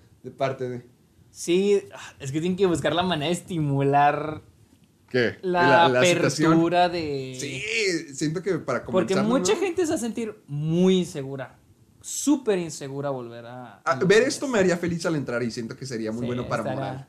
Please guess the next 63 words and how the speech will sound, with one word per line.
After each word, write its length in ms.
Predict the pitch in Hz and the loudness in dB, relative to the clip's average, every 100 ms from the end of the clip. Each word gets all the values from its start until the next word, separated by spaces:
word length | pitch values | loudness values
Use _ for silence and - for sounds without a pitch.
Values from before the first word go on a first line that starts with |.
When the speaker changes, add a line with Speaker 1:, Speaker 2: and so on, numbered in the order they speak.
| _ | _
Speaker 1:
Siento 240 | _ - 151 | _ -2 0
Speaker 2:
estará, 80 | 135 | 0
Speaker 1:
que 80 | |
sería 200 | 123 127 | -2 0
Speaker 2:
estará 60 | 123 | 0
Speaker 1:
bueno 160 | 131 135 | 0 -2
Speaker 2:
muy 60 | |
Speaker 1:
para, 120 | 135 - | -2 -4
Speaker 2:
padre. 140 | 127 | -4
Speaker 1:
es 60 | - | -2
campaña 400 | 151 151 151 151 | 0 0 0 -2
social 360 | 135 - 117 | -6 -6 -4
al 80 | 110 | -6
final 200 | 110 107 | -8 -12
de 80 | 110 | -10
cuentas 280 | 110 104 98 | -12 -10 -12
y 20 | |
está 140 | 95 | -12
muy 180 | 98 98 | -14 -14
cool. 220 | - 87 - 117 - | -14 -16 -18 -20 -16
Speaker 2:
La 180 | 139 135 | -10 -8
neta, 420 | 135 127 151 - | -6 -2 -2 -2
la 140 | 160 170 | -2 -2
neta 180 | 180 202 | 0 -4
sí, 300 | 156 135 131 | -2 -2 0
deberían 420 | 139 139 135 139 | -2 -2 -4 -6
hacer 260 | 143 139 143 | -8 -8 -10
eso 160 | 135 | -4
Speaker 1:
Sí, 60 | 165 | 0
Speaker 2:
en 260 | 180 175 165 | 2 2 -2
todos 320 | 120 143 143 | -6 -10 -4
Speaker 1:
re-, 80 | 190 | -2
Speaker 2:
lados. 240 | 440 - | -2 2
Speaker 1:
re-, 220 | 208 226 | 6 6
revisa 320 | 226 233 233 | 6 4 4
los 120 | 311 - | 2 0
pósters 300 | 240 254 226 | -2 -4 -4
de 100 | 196 | -4
China, 360 | - 190 180 | -4 -2 -2
se 100 | 156 | -2
me 60 | 151 | -4
hace 120 | 147 | -4
muy 120 | 190 | -4
bueno 240 | 151 151 165 | -2 -2 -2
y 80 | |
hasta 140 | 135 131 | -2 -2
yo 120 | 135 | -2
propongo 360 | 147 160 165 170 | -4 -8 -8 -6
que 80 | |
la 80 | 151 | -8
gente 300 | 135 131 156 | -8 -8 -8
lo 120 | 151 127 | -8 -6
debería. 240 | 113 - | -8 -10
<gasps> 560 | 349 349 - - _ - | -14 -14 -16 -20 _ -18
Le 60 | |
voy 80 | 90 | -16
a 20 | |
decir 220 | 92 87 | -14 -14
a 20 | 92 | -16
mis 160 | 92 | -16
amigos 240 | 95 87 85 | -18 -18 -18
de 60 | |
Cinépolis. 420 | 92 85 82 82 | -20 -20 -20 -20